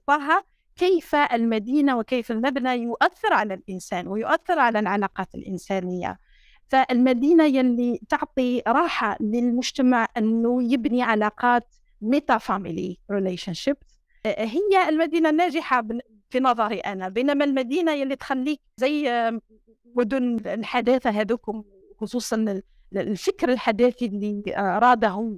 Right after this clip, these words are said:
آه، لو كوربوزييه والسيام، لي كونغري دي انترناسيونال دارشيتكت مودرن، الانترناشونال كونغرس اوف مودرن اركيتكت تحت، آه، ريادة، آه، لو كوربوزييه، يعني كان ن-، عنده نوع من الفاشيزم في ال-، في العمارة وفي المدينة،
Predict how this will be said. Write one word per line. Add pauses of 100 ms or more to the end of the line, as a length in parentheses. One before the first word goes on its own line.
آه،
لو
كوربوزييه
والسيام،
لي
كونغري
دي
انترناسيونال
دارشيتكت
مودرن، (460)
الانترناشونال
كونغرس
اوف
مودرن
اركيتكت
تحت،
آه،
ريادة، (180)
آه،
لو
كوربوزييه، (300)
يعني (120)
كان
ن-،
عنده
نوع
من
الفاشيزم
في
ال-،
في
العمارة
وفي
المدينة،